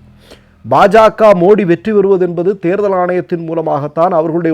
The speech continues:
உடந்தையின் மூலமாகத்தான், மக்கள் ஆதரவினால் இல்லை என்பதை பெரும்பாலான இந்திய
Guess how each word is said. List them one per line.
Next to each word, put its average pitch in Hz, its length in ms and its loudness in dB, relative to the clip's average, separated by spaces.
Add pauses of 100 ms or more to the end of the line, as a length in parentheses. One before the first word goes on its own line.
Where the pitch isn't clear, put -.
உடந்தையின் 165 480 -4
மூலமாகத்தான், 147 720 -4
மக்கள் 170 340 0
ஆதரவினால் 160 560 0 (120)
இல்லை 190 300 0
என்பதை 160 260 -4 (100)
பெரும்பாலான 180 560 2
இந்திய 156 180 -6